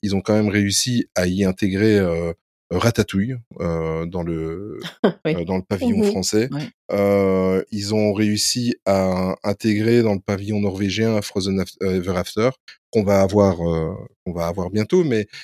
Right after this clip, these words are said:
Speaker 1: mais, euh, et qui est, qui est vraiment pas mal, mais pour avoir fait la, l'attraction originale, je trouve que c'était, c'était, je vais parler comme un vieux con, mais c'était mieux avant. Euh, j'ai fait
Speaker 3: <laughs>
Speaker 1: la, la meilleure attraction que j'ai fait toute ma vie avec, euh, Guardians of the Galaxy Cosmic Re-, euh, Rewind.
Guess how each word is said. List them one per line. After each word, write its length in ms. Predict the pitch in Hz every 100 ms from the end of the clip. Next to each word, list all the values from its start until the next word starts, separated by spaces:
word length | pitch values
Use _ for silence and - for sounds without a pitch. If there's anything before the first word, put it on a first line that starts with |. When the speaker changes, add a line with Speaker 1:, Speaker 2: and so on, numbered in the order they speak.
| - -
Speaker 1:
mais, 200 | 104 98
euh, 180 | 92 101
et 40 |
qui 180 | - 92
est, 60 |
qui 160 | - -
est 20 |
vraiment 260 | 104 113 113
pas 140 | 139
mal, 180 | 156 185
mais 140 | 139
pour 160 | 107 113
avoir 180 | 110 107
fait 140 | -
la, 340 | 110 98 98 95
l'attraction 480 | 90 92 104 -
originale, 480 | 104 104 107 123 123 - - _ _ - - - - _ _ _ _ _ _ - - -
je 320 | 87 98 104
trouve 280 | - - 110
que 100 | -
c'était, 500 | - - 98 90 87
c'était, 380 | 87 92 92 87
je 280 | 82 - -
vais 60 | 85
parler 200 | 95 92
comme 140 | 92
un 80 | 92
vieux 120 | 92
con, 140 | -
mais 80 | 113
c'était 220 | 98 -
mieux 180 | 98 104
avant. 400 | 104 120 147 165 -
Euh, 240 | 113 110 110
j'ai 220 | 107 123
fait 180 | 175 127
Speaker 3:
<laughs> 0 |
Speaker 1:
la, 300 | 120 113 110 - _ -
la 120 | 123
meilleure 300 | 131 151 143
attraction 440 | 135 135 - 151
que 60 | 135
j'ai 80 | 127
fait 120 | 127
toute 200 | - 120
ma 120 | 127
vie 220 | 127 139
avec, 280 | 117 110 -
euh, 100 | 110
Guardians 340 | 104 117 123 123
of 120 | 107
the 40 |
Galaxy 440 | 110 110 110 - 123
Cosmic 380 | - - 113 -
Re-, 100 | 110
euh, 380 | 101 101 95 95
Rewind. 500 | 110 113 113 110